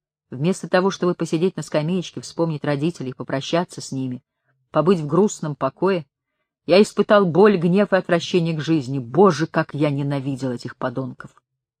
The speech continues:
У меня болело сердце от остервенения и обиды. Раздавленный и убитый я приплёлся к могиле Оксаны. Памятника пока ещё не было, только цветы и застеклённые фотографии.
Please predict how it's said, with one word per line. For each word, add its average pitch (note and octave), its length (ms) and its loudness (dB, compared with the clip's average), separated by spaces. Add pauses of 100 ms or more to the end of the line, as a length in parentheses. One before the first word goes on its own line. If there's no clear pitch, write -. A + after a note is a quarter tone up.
(180)
У C#3+ 60 -6
меня F3+ 220 2
болело F#3 320 4
сердце - 440 -2
от - 280 -4
остервенения E3 920 -2
и D3 60 -4
обиды. C#3 360 -6 (420)
Раздавленный F#3 640 2
и G3 140 0
убитый G3 420 2
я F3+ 260 2
приплёлся E3+ 540 -2
к - 100 -12
могиле D3+ 340 -2
Оксаны. C#3 500 -6 (920)
Памятника G3 520 2
пока E3 260 -4
ещё E3+ 260 -6
не D#3 180 -2
было, C3 240 -12 (760)
только C#3+ 200 -6
цветы F3+ 480 -4 (360)
и - 80 -12
застеклённые C#3 640 -8
фотографии. B2+ 680 -10